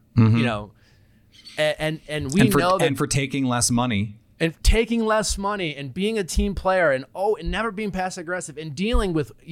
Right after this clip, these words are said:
Speaker 2: well, maybe the greatest coach of all time, probably the biggest dick coach of all time,
Speaker 1: <laughs>
Speaker 2: too. You know, like, talk about weapons that Tom didn't have. Like, yeah, he had Randy Moss for a couple seasons and he
Speaker 1: They
Speaker 2: had,
Speaker 1: never
Speaker 2: like, some
Speaker 1: won.
Speaker 2: players.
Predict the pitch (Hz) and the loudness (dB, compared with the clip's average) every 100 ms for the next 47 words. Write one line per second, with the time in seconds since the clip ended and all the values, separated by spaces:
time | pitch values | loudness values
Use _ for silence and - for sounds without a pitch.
0 | 170 135 135 156 180 165 117 143 175 185 | -6 -2 0 0 0 -2 -6 -2 -2 -2
1 | 202 196 180 196 190 190 202 196 170 220 | -4 -4 -6 -8 -6 -6 -6 -8 -2 0
2 | 190 117 - 175 180 143 117 98 185 202 | 0 -2 -8 -4 -4 -4 -8 0 0 -2
3 | - 151 110 - 113 135 131 - 131 98 | -6 -2 -2 -2 -4 -4 2 6 6 4
4 | - 135 135 139 135 - - - - 170 | 2 4 2 -2 -6 -12 -20 -20 -2 0
5 | 175 180 196 175 165 - - 226 247 262 | 4 4 4 0 -2 -8 -2 -2 0 0
6 | 240 185 123 139 170 214 220 175 147 - | 0 -2 0 -2 0 -2 -2 0 -2 -2
7 | 156 175 135 123 180 185 208 226 240 175 | -2 -2 -2 -4 -4 -4 -6 -6 -6 -4
8 | 160 143 127 208 202 196 151 165 165 147 | -4 -4 -4 -2 0 0 -2 -4 -4 0
9 | 151 143 - 143 - 143 147 123 151 147 | 0 -2 -6 -6 -2 -4 -4 -6 -4 -6
10 | 135 143 139 131 104 120 135 135 131 131 | -6 -10 -10 2 4 6 4 4 2 0
11 | 113 127 131 | 0 0 -2